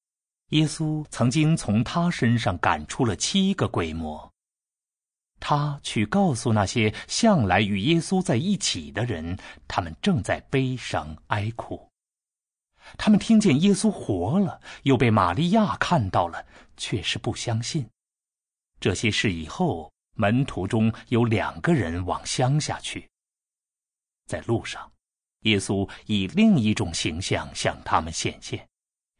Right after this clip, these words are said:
他们去告诉其他的门徒，那些门徒也不相信他们。后来，那十一个使徒吃饭的时候，耶稣向他们显现，并斥责他们的不信和心理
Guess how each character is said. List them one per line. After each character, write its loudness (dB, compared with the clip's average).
他 0
们 4
去 0
告 4
诉 0
其 0
他 2
的 2
门 2
徒， -6
那 4
些 2
门 6
徒 -2
也 0
不 0
相 2
信 -2
他 -2
们。 -10
后 -4
来， -8
那 2
十 2
一 0
个 2
使 0
徒 -2
吃 2
饭 2
的 -2
时 -4
候， -8
耶 6
稣 2
向 2
他 -2
们 4
显 -2
现， -4
并 4
斥 4
责 -2
他 0
们 0
的 -2
不 -2
信 2
和 -8
心 2
理 0